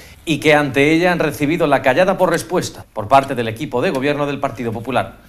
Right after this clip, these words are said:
El pesoe en el Ayuntamiento de Málaga ha presentado hasta una decena de iniciativas desde el mes de mayo para que se actuase en el desbroce de solares municipales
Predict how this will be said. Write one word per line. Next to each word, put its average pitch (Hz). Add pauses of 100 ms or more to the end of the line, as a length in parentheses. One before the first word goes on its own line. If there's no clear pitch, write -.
(280)
El 127
pesoe 156
en 185
el 165
Ayuntamiento 160
de 156
Málaga 190
ha -
presentado 151
hasta 113
una 196
decena 175
de 139
iniciativas 131
desde 120
el 107
mes 147
de 131
mayo 170
para 151
que 139
se 127
actuase 170
en 120
el 104
desbroce 143
de 131
solares 117
municipales 139